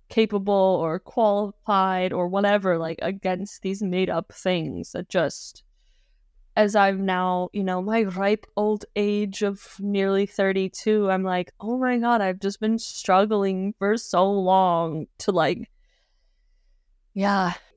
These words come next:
be a part of these made up things." But I, yeah, I remember you saying that in the beginning, and I was just, that willingness to bear the secret is, like, what has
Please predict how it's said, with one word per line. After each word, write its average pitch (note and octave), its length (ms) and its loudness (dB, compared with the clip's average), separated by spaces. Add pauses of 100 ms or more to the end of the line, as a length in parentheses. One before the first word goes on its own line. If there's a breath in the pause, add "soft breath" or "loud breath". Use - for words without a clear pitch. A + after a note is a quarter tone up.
(120)
be G3 160 0
a G3+ 40 4
part F#3+ 220 -2
of F#3+ 60 2
these G3 160 -2
made F#3 160 0
up F3+ 120 -4
things." F3+ 300 -4
But F#3+ 100 -4
I, F#3+ 60 0
yeah, F#3+ 200 2
I F3 40 -2
remember F#3 280 -4
you F#3+ 140 -2
saying F#3+ 440 0
that E3+ 400 0
in F#3+ 60 -6
the F#3 60 -6
beginning, F3+ 560 -2
and F3 300 -4 (120)
I - 80 -8
was F#3+ 220 -6
just, - 400 -6 (760)
that G3+ 340 4
willingness G#3+ 1300 -2
to G#3 580 0
bear F3+ 720 -2 (240)
the G3+ 160 2
secret A#3 920 0
is, G3+ 300 -2
like, F#3+ 260 2
what F#3 360 0
has F3+ 720 -6